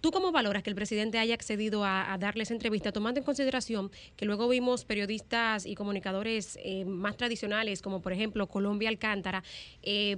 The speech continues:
pues diciendo que eso quizás rebajaba la figura del presidente y el propio trato, pues, que le da Sergio Carlos,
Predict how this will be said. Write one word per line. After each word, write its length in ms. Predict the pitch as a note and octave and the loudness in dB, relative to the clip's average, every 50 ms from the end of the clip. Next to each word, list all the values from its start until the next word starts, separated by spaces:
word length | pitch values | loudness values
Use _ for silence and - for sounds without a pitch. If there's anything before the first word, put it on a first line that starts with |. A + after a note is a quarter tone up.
| E3 - | -2 0
pues 160 | B3+ B3 A3+ | 0 0 0
diciendo 500 | B3 - - C4 D#4 E4+ D#4 C4 A3+ - | 0 0 2 2 4 4 4 4 2 2
que 140 | - G#3+ A3+ | 0 0 0
eso 160 | A3+ - B3 | 0 -2 -2
quizás 260 | B3+ - B3+ A#3+ A#3+ | -2 0 0 0 2
rebajaba 480 | A3+ A3+ G#3+ G#3 F#3 G3+ A3+ A3+ A3+ G#3+ | 0 0 2 2 2 2 2 2 2 2
la 80 | G#3 | 0
figura 280 | G3+ G#3 F3+ G3 G#3 G3+ | 0 -2 -2 -2 0 -2
del 100 | G3 F#3 | -2 -2
presidente 560 | - G3+ F#3 - G#3+ A#3+ C4 C4+ C4 - A3 | -4 -4 -4 -2 2 2 2 2 2 2 0
y 20 | |
el 80 | G#3+ G#3 | -2 -2
propio 360 | E3 - A3+ A3+ - B3 A3 | -2 -2 -4 -2 0 -2 -2
trato, 360 | - G#3+ G#3 G#3 G3+ - G3 | 0 0 0 0 0 -2 -6
pues, 180 | F3+ - G3+ F#3 | -6 -6 -6 -6
que 100 | - G3+ | -4 -2
le 60 | G3 | -2
da 120 | F#3+ G3 F3+ | -2 -2 -2
Sergio 260 | - G#3 G3+ G3+ F#3 | -2 -4 -4 -4 -2
Carlos, 500 | - G3 G3 G3 F#3+ F#3+ F#3+ F#3 E3+ | 0 0 2 2 0 0 -2 -2 -4